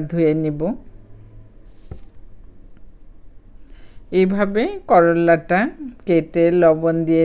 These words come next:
রেখে ধুয়ে নিলে তিতাটা আর থাকবে না, খেতে পারবে ছোট বড় সবাই।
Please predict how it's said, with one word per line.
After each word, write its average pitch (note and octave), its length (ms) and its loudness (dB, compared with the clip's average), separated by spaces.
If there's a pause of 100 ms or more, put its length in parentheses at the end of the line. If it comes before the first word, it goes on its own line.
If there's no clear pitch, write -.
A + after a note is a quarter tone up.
(100)
রেখে D#3+ 320 -4 (120)
ধুয়ে E3 300 -2
নিলে D#3+ 260 -2 (240)
তিতাটা D#3+ 460 0
আর D3 60 -2 (120)
থাকবে C#3+ 320 -2 (100)
না, E3+ 80 -4 (960)
খেতে G3 360 2 (120)
পারবে F#3 300 2 (160)
ছোট F#3+ 180 -2 (180)
বড় E3 180 4 (240)
সবাই। D3+ 340 0